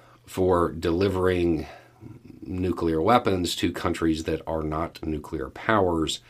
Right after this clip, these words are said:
i-, if the need arises. And after a hundred years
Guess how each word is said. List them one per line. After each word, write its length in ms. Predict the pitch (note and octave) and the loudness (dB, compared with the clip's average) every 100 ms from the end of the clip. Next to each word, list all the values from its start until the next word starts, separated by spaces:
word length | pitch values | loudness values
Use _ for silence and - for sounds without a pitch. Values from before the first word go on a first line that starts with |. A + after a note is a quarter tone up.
| - - _ _ _ _ _ _ _ _ - | -20 -20 _ _ _ _ _ _ _ _ -2
i-, 40 | |
if 420 | F2 - E2+ - | -2 -2 -4 -6
the 160 | - E2+ | -4 0
need 200 | E2 D#2 | 0 0
arises. 840 | C#2 E2 G2+ F2 B1 G1+ - - - - - - _ _ _ | -2 0 2 2 0 -8 -10 -14 -16 -20 -20 -20 _ _ _
And 160 | F#2+ F#2+ | -2 0
after 320 | - E2+ - E2+ | 2 2 4 2
a 60 | |
hundred 580 | - - - G#2+ F#2+ E2 | 2 -2 2 4 4 0
years 640 | E2 A2+ A2 E2 D2 - | 4 6 6 2 -2 -6